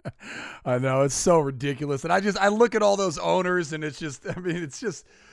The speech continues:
it's beyond me. And they, they make so much money. And it's like the only thing that they're thinking about. And I just, I, I mean, look, I, I hope to God that, you know, something happens with this virus, you know, the numbers go down, they get a cure, whatever. I, I pray to God that football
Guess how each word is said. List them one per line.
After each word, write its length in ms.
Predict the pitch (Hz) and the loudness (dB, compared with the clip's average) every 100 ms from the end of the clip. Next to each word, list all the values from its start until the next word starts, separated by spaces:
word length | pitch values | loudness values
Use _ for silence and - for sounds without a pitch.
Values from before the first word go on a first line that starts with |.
| - _ - - | -20 _ -20 0
it's 200 | 196 - | 0 2
beyond 540 | 165 196 170 175 170 | 2 4 6 6 4
me. 280 | 165 160 165 | 0 0 0
And 100 | 160 | 0
they, 160 | 185 190 | 0 2
they 180 | 180 202 | 2 2
make 160 | 220 | 0
so 200 | - 247 | 0 0
much 240 | 240 226 196 | 0 -2 -2
money. 220 | 202 202 | -2 0
And 80 | 196 | -2
it's 100 | 165 | -2
like 140 | 190 | -2
the 140 | 185 190 | -2 -2
only 260 | 208 233 | -2 -4
thing 200 | - 214 | -4 -2
that 120 | 190 | -2
they're 140 | 170 160 | -4 -4
thinking 320 | 180 170 170 | -4 -4 -4
about. 340 | 160 170 165 | 0 2 2
And 100 | 156 | 2
I 140 | 156 180 | 2 2
just, 260 | 175 156 | 0 -2
I, 160 | 165 156 | -4 -6
I 100 | 156 | -4
mean, 400 | 156 160 143 127 - _ 180 | -2 -2 -2 -6 -12 _ 2
look, 260 | 202 - - | 2 2 2
I, 220 | 180 208 - | 4 4 4
I 200 | 180 208 | 4 6
hope 380 | 165 196 202 - | 6 6 6 2
to 140 | - 165 | -2 0
God 500 | 151 160 156 147 135 | 4 6 6 4 0
that, 360 | 156 143 131 - _ _ _ | 2 4 2 -2 _ _ _
you 160 | 165 151 | -4 2
know, 220 | 139 127 | 4 2
something 360 | - 202 180 175 | 4 2 2 0
happens 400 | 175 156 160 135 | 0 0 -2 -4
with 120 | 156 | -4
this 160 | 147 | -4
virus, 480 | 127 151 151 156 131 - - - | 2 2 4 0 -4 -12 -20 -12
you 80 | - | 0
know, 160 | 143 139 | 2 4
the 100 | 143 | 4
numbers 380 | 165 190 175 143 | 4 4 4 4
go 160 | 165 | 4
down, 640 | 160 165 165 160 160 156 143 | 4 4 4 2 0 -4 -6
they 160 | 143 147 | -4 0
get 200 | 175 180 | 0 0
a 40 | |
cure, 540 | - - 180 175 175 | -4 -2 0 2 2
whatever. 480 | 156 151 165 170 170 | 2 2 4 4 4
I, 220 | 156 185 160 | 4 4 4
I 160 | 170 | 0
pray 240 | 170 190 180 | 2 2 0
to 80 | |
God 360 | 127 156 160 160 | 0 2 4 2
that 100 | 147 | -2
football 560 | - 175 160 147 135 | -2 -2 2 4 2